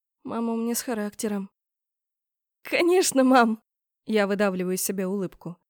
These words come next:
«Когда ты хочешь приехать?» «Завтра на автобус сяду пораньше и к обеду буду.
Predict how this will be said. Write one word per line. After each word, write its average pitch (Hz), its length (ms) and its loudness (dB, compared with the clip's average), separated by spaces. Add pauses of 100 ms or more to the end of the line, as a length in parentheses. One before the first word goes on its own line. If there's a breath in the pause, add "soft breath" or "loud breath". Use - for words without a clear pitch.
(420)
«Когда 453 360 4
ты - 100 0
хочешь - 360 -2
приехать?» 381 640 -2 (640)
«Завтра 220 380 2
на 214 160 4
автобус 359 400 2
сяду 330 260 2
пораньше 294 440 2
и 196 40 -4
к - 80 -10
обеду 277 280 0
буду. 240 320 -2